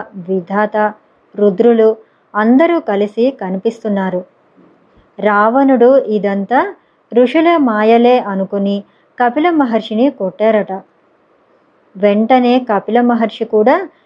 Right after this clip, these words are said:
రావణుణ్ణి ఒక్క దెబ్బ వెయ్యగానే రావణుడు మూర్ఛపోయాడు. కపిలుడు గుహలోకి వెళ్ళిపోయాడు. రావణుడికి తెలివి వచ్చి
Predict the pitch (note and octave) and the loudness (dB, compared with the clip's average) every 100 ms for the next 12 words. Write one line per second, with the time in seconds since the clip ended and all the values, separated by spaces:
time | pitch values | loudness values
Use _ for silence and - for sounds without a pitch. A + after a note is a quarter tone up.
0 | _ A3 A3 A3+ C#4 E4 D#4+ C4+ C4+ C4 | _ -2 0 2 0 0 2 2 2 0
1 | G3+ G3 A3 G3+ G3 F#3+ B3+ A3+ G3+ G#3 | -6 -2 -2 0 0 2 0 2 0 0
2 | G#3+ G#3+ C4+ G#4 _ _ _ - G3+ G3 | 0 0 0 -2 _ _ _ -6 -2 0
3 | A#3 C#4 B3 A#3 B3 G3 G3 F#3+ B3+ A#3 | 2 2 4 2 2 0 -4 -4 -4 0
4 | G3+ F#3 F3+ F3+ - _ _ _ _ _ | 0 0 -4 -8 -12 _ _ _ _ _
5 | _ _ _ _ _ _ - B3+ B3 F4 | _ _ _ _ _ _ -2 -2 2 2
6 | E4+ D#4 B3+ G#3 G3+ B3+ C#4 C4+ C4+ A#3+ | 4 2 4 2 2 2 0 0 -2 0
7 | F#3+ G3 G#3+ G#3 F#3+ F3+ F#3 _ _ _ | -2 -2 0 0 0 -4 -8 _ _ _
8 | _ _ _ _ _ _ _ _ _ _ | _ _ _ _ _ _ _ _ _ _
9 | _ _ _ _ _ _ _ _ _ _ | _ _ _ _ _ _ _ _ _ _
10 | _ - A#3 A#3+ D#4 F4+ D#4+ D4+ C#4 C4+ | _ -2 0 2 0 0 0 2 2 2
11 | A3 G#3+ A3+ B3 A#3+ A#3+ E4 G4+ | 2 4 4 4 2 0 -4 -4